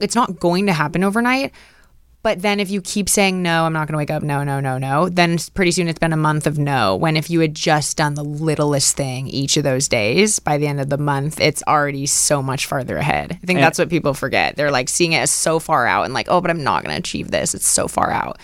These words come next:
Speaker 1: When it's,
Speaker 2: Well
Speaker 1: like, the little progress every single day.
Speaker 2: Well, here's the thing, too, like, what makes it easier,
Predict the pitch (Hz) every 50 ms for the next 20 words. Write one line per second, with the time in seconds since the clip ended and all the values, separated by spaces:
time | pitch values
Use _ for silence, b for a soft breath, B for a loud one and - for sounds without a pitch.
0 | B B B B B B - - - - 110 156 147 143 - - 160 156 156 160
1 | 160 160 156 151 - - 151 147 139 131 131 127 - - 135 131 135 143 - 143
2 | 143 139 - 107 80 69 62 60 - - - - 139 143 143 143 139 - 160 170
3 | 165 156 - - 127 120 113 - - 127 117 104 101 113 107 101 - 120 117 -
4 | 110 110 - - - 107 104 107 101 120 120 120 123 127 127 139